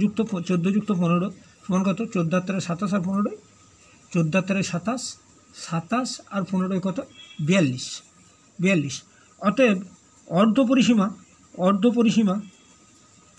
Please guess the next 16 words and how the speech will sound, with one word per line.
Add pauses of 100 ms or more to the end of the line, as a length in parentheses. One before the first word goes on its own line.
(580)
পরিসীমা (760)
S
is
equal
to
কত (100)
হবে? (400)
S
is
equal
to
হচ্ছে
বিয়াল্লিশ
by (100)
two (640)
সমান